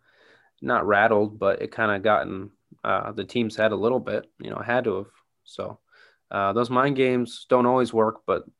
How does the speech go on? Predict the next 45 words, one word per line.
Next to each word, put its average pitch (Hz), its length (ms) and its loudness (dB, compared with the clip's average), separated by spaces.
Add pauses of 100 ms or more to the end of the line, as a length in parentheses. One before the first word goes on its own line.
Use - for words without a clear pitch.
(180)
uh, 104 300 -2
they 120 160 -2
worked. 120 420 -2
I 110 120 -2
think 120 200 -4
they 98 100 0
worked 104 260 -4
this 104 160 -4
trip. - 280 -14 (400)
Um, - 360 -10 (540)
I, 117 340 2
I, - 100 -2 (760)
I 110 120 -4
don't 101 120 0
really 85 160 -6
care 101 320 0
personally. 107 480 -2
Like, 98 160 -4
I, 104 140 -2 (140)
I 107 100 -2
don't 110 100 -4
really 101 200 -4
get - 140 -8
sh-, - 180 -18 (160)
it's 127 180 -10
hard 120 240 4
to, 117 80 0
it's, - 260 -6 (300)
it's 127 140 -6
hard 131 220 6
to 107 60 0
shark 117 360 2
me 123 120 -2
for 123 180 0
one, 120 200 4
and 107 120 -2
it's 104 120 -8
hard 107 240 -2
to 107 100 0
get 110 200 2
in - 60 -8
my 104 160 0
head 104 420 0
to, 50 200 -8
uh, - 240 -6